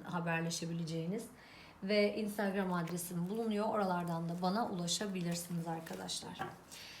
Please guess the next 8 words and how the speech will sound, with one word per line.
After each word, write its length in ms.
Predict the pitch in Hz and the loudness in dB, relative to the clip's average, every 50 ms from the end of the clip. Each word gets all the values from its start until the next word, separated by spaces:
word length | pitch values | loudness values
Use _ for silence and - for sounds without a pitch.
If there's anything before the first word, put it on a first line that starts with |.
| - - - - - - | -16 -16 -16 -18 -6 2
Evet, 380 | - 349 339 302 277 285 - - | 4 6 8 8 6 6 6 4
bakalım 520 | 320 320 - - 302 269 247 240 254 302 - - - - - - - - - - - - - - - - - - - - - - - - | 4 4 6 8 8 8 8 6 4 2 -2 -6 -8 -10 -12 -16 -16 -18 -18 -18 -20 -20 -20 -20 -20 -20 -20 -20 -20 -20 -20 -18 -8 -2
kolektif 680 | - 240 226 226 233 226 - - 277 269 - - - 240 | 2 4 4 6 4 2 2 0 -2 -2 -2 0 2 2
enerji 680 | 247 247 240 233 220 214 202 190 180 190 202 202 - - - - - - - - - - - - - - - - - - 190 180 | 4 4 4 4 4 4 4 4 2 2 0 -2 -2 -6 -10 -12 -16 -18 -20 -20 -20 -20 -20 -20 -20 -20 -20 -20 -14 -8 -2 0
dolunay 440 | 196 202 202 208 220 214 196 185 185 | 2 4 4 4 4 2 2 2 2
haftasında 920 | 190 190 196 190 185 - - 185 180 - - - 180 175 170 165 170 165 165 - - - - - - - - | 0 0 -2 -4 -4 -4 -6 -6 -6 -6 -6 -4 -4 -2 -2 -2 -2 -2 -4 -4 -6 -10 -16 -20 -16 -8 -4
ve 300 | 185 180 185 185 180 175 - - - - 175 | 0 2 2 2 2 0 -4 -10 -8 -2 0
dolunay 520 | 175 175 185 208 214 208 190 190 185 180 | 2 2 4 4 2 2 2 2 2 0